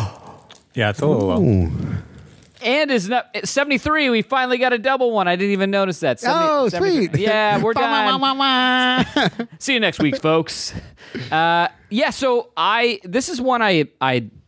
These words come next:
Speaker 3: I'd seen forever ago,
Speaker 2: Mm-hmm.
Speaker 3: barely remembered,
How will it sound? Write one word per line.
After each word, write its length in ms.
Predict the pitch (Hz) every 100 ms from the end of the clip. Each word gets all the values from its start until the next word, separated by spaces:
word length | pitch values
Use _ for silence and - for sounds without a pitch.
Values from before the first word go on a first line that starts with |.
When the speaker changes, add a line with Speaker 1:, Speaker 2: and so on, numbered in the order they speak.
| _ _ -
Speaker 3:
I'd 160 | -
seen 580 | - 160 151 156 151 151
forever 560 | - 131 135 151 156 151
ago, 640 | 147 139 135 135 131 135
Speaker 2:
Mm-hmm. 240 | 110 90 - -
Speaker 3:
barely 360 | 165 190 190
remembered, 800 | 170 147 131 123 120 117 113 110